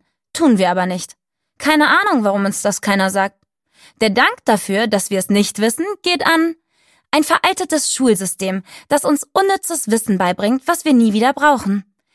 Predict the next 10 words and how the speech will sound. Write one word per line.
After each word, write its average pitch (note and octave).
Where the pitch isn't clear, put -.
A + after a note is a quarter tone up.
Habt D4
ihr D#4+
schon A3
jemals C#4+
eine G#3+
alte, C4
weise A3
Person G#3
sagen A3
hören, G#3+